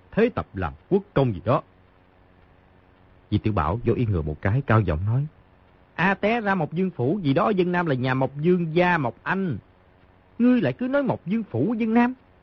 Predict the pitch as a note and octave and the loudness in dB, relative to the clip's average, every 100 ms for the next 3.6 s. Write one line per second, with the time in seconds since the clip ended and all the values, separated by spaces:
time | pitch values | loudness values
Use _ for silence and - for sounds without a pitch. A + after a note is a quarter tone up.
0 | _ _ - F#3 F#3+ F#3+ F#3+ A3+ F#3 F3 | _ _ -14 -6 -4 -2 0 0 0 0
1 | G2 F3 B2 D#2+ G2 _ _ _ C3 G#3 | 0 0 -2 -6 -10 _ _ _ 2 4
2 | G#3 A#3 G#2+ G#2 C#3 D3+ C#3+ D3 G2 - | 4 2 0 -4 -2 -2 0 -2 -4 -4
3 | C#3 A#2+ G#2 G2+ G2 A#2+ | -4 -4 -4 0 0 -2